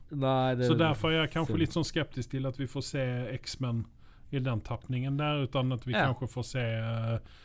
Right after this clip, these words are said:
Speaker 2: eh, eh, hva heter de, Morlocks, eller hva de heter, disse andre, eh, mutantene.
Speaker 1: Ja.
Speaker 2: Men det er jo masse mutanter rundt omkring.
Speaker 1: Ja. Men vi får se.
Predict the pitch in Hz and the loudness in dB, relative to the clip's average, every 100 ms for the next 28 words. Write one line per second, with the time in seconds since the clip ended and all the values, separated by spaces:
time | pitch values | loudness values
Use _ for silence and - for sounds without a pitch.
0 | - - - 120 110 117 117 117 110 113 | -20 -20 -12 -8 -4 -4 -4 -4 -6 -8
1 | 117 120 117 123 127 123 120 117 104 - | -8 -12 -12 -10 -8 -8 -6 -8 -10 -14
2 | - - 113 113 110 110 117 110 110 107 | -14 -6 -4 -4 -4 -2 0 0 -4 -6
3 | 123 117 117 113 113 113 120 117 113 117 | -4 -2 -2 -2 -2 -4 -6 -4 -6 -6
4 | 117 110 110 92 - 113 107 113 104 - | -6 -4 -4 -6 -8 -6 -4 -6 -8 -12
5 | - - - 117 113 120 113 120 110 139 | -18 -18 -14 -10 -6 -4 -2 -4 -4 -4
6 | 156 151 147 - - 151 160 160 160 143 | -4 2 2 2 0 4 4 4 2 0
7 | 139 127 135 110 117 110 113 113 139 - | -2 0 -2 -2 -4 -2 -4 -2 -2 -4
8 | - - 98 - - - - - - - | -6 -4 -4 -6 -16 -16 -18 -18 -18 -8
9 | 208 285 254 156 | 0 2 2 0